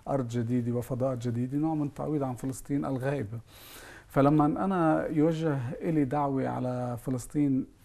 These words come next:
لمجرد أنني يعني، آه، كاتب، فهذا، وطبعًا فلسطيني، آه، فهذا الشيء بيعمل اعتبارات مزدوجة. يعني أنا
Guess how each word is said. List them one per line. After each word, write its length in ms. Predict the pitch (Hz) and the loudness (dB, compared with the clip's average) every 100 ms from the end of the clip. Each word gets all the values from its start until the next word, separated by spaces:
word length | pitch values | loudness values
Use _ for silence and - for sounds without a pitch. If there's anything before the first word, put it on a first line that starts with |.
| - | -6
لمجرد 1200 | 151 139 147 143 - - 160 135 156 160 151 131 - 180 | 0 2 4 4 0 -4 0 4 4 4 2 0 -4 -4
أنني 480 | 147 135 127 123 147 | 0 2 2 0 -2
يعني، 440 | 143 127 123 120 117 - _ - - - | -4 -2 -2 -2 -6 -10 _ -20 -20 -12
آه، 220 | 123 127 - | -6 -6 -2
كاتب، 480 | 143 131 - 165 185 - - _ _ - - _ | 2 2 2 -4 -4 -12 -20 _ _ -20 -20 _
فهذا، 880 | - - 135 139 143 - 139 165 160 | -10 0 2 4 2 -2 -2 0 0
وطبعًا 460 | 156 131 147 135 127 | -2 -2 0 0 0
فلسطيني، 800 | 135 123 - 147 147 147 151 151 | -2 -4 -4 2 4 4 4 2
آه، 360 | 135 131 127 131 | -2 -4 -4 -6
فهذا 320 | - 135 160 | -4 0 0
الشيء 360 | - - 160 135 127 170 208 | -2 -4 -2 -2 -8 -14 -6
بيعمل 360 | 143 143 139 | -2 0 0
اعتبارات 560 | 127 113 127 135 135 139 | -2 -4 -6 -4 -4 -4
مزدوجة. 460 | 120 135 143 117 | -2 0 0 0
يعني 320 | 110 110 117 127 | -4 -4 -4 -4
أنا 220 | 123 | -4